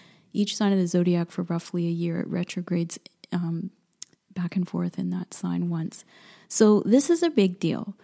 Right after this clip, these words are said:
This is a big, um, homecoming, uh, for Jupiter. Jupiter is in its home sign. So when a planet is in its own sign, um, it, its energetic quality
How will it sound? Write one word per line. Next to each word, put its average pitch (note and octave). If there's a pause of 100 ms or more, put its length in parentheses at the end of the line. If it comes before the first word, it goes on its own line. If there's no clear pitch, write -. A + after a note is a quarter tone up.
(280)
This G#3
is A3+
a A3
big, G3+
um, F3+
homecoming, F#3 (220)
uh, F3
for F#3
Jupiter. F#3+ (440)
Jupiter G3+
is G3
in F#3+
its F#3
home A3+
sign. E3
So F3 (340)
when G#3+
a A3
planet C4+
is A3
in G#3
its F#3+ (120)
own G3
sign, F#3 (1000)
um, F3+ (160)
it, G3+
its - (120)
energetic G3
quality F3+